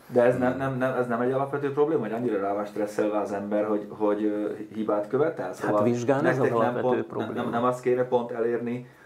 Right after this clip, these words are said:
Speaker 1: ö, oktatáskor, hogy ne az autó kezelésre figyeljen, hanem a forgalomban lásson?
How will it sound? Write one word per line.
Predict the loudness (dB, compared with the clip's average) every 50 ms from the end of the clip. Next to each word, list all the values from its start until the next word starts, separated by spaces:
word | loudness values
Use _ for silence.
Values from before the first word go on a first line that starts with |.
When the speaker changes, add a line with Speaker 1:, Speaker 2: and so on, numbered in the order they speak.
| -20 -6 0
Speaker 1:
ö, | 2 4 4
oktatáskor, | 4 2 2 0 -2 0 0 -2 -2 -2 -4 -4 -2
hogy | 0 2 0 0 -2 -6 -16 -20 _ _
ne | 0 2 2 4
az | 4 2
autó | 2 2 0 0 -2 -2 -2 0
kezelésre | 0 0 2 2 0 0 0 -2 -2 -2 -2 0 0 0 -2 -4
figyeljen, | -6 0 2 2 2 4 2 -2
hanem | -4 -6 -6 -6
a | -6 -6
forgalomban | -6 -4 -4 -4 -2 0 0 0 0 0 0 -2 0 0
lásson? | -2 -2 -4 -8 -10 -14 -14 -14 -14